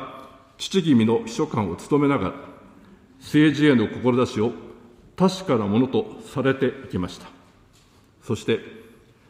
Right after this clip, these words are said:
父慎太郎氏の急逝後、平成五年、当時の山口一区から衆議院選挙に出馬し、見事に初陣を飾られました。三十八歳の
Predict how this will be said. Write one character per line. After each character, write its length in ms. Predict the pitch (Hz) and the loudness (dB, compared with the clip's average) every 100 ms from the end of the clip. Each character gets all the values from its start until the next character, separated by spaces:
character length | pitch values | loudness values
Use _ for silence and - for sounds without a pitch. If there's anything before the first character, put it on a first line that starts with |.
| _ _ _ _ _ | _ _ _ _ _
父 220 | - 143 | -4 -4
慎 220 | 135 147 | 2 2
太 160 | 147 147 | 4 4
郎 160 | 139 | 4
氏 120 | 135 123 | 4 2
の 300 | 131 - - | 2 0 -4
急 200 | - 151 | 0 2
逝 280 | 147 143 123 | 4 2 4
後、 320 | 117 - - - - - _ _ _ _ _ _ _ - | 0 -4 -10 -20 -20 -20 _ _ _ _ _ _ _ 0
平 80 | 151 | 2
成 220 | 151 160 | 4 4
五 120 | 139 | 6
年、 160 | 135 123 - - - - - - - | 4 2 -4 -14 -18 -20 -20 -20 4
当 220 | 208 180 | 8 8
時 100 | 123 | 6
の 160 | 113 120 | 2 4
山 180 | 135 | 4
口 280 | 175 147 127 | 4 2 0
一 40 | 120 | -6
区 140 | - | -4
か 80 | 107 | -2
ら 400 | 113 - - - | -2 -4 -14 -18
衆 260 | - 151 170 | -8 0 0
議 120 | 165 | 2
院 100 | 160 | -2
選 220 | - 135 | 0 2
挙 180 | 120 117 | 2 2
に 160 | 135 - - - - - _ | 0 0 -8 -18 -20 -20 _
出 160 | - 175 | -4 0
馬 160 | 160 131 | 2 2
し、 160 | - - - - - _ _ _ _ - | -2 -12 -18 -20 -20 _ _ _ _ 4
見 120 | 170 | 10
事 260 | 220 170 175 | 10 10 10
に 140 | 190 180 - - - - | 10 8 -4 -12 -12 2
初 180 | 131 160 | 4 6
陣 300 | 160 156 143 | 4 6 6
を 80 | 156 - | 4 -2
飾 220 | 127 113 | 0 2
ら 80 | 110 | 2
れ 60 | 104 | 0
ま 100 | 101 | -4
し 100 | - | -12
た。 60 | - - - _ - - _ - - - - - - - _ _ - - _ _ _ - - _ _ _ _ | -18 -20 -20 _ -20 -20 _ -20 -20 -20 -20 -20 -20 -20 _ _ -20 -20 _ _ _ -20 -20 _ _ _ _
三 280 | - 180 156 | 4 6 6
十 180 | 151 | 4
八 120 | 135 143 | 4 2
歳 260 | - 113 | 2 2
の 160 | 135 143 | 2 0